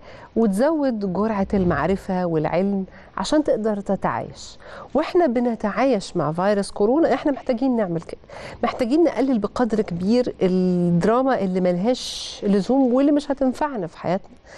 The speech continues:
الخوف والرعب الأكتر من اللازم، ونزود بشكل كبير المعلومات والمعرفة وكل ما يخص حياتنا الجديدة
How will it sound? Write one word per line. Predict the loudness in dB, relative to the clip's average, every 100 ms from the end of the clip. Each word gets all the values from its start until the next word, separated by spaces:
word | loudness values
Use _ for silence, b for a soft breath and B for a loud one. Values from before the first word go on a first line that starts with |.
| B B B
الخوف | 0 0 0 0 0 0
والرعب | 0 2 2 2 0
الأكتر | 0 -2 -4 -4 -2
من | 0
اللازم، | 0 0 0 0 -2 B B B
ونزود | 0 2 2 2 0 -4 -8
بشكل | -6 -6 -4 -4
كبير | -4 0 2 2 0 -6 B -4
المعلومات | 2 2 2 2 4 4 2 -2 -18 -20 -20 B B -2
والمعرفة | 2 4 2 2 0 -2 -4 B B B
وكل | -4 0 4 4
ما | 4 2
يخص | 2 -2 -2 -2 -4 -6 -18
حياتنا | -4 0 2 4 2
الجديدة | 2 -2 -2 -2 -2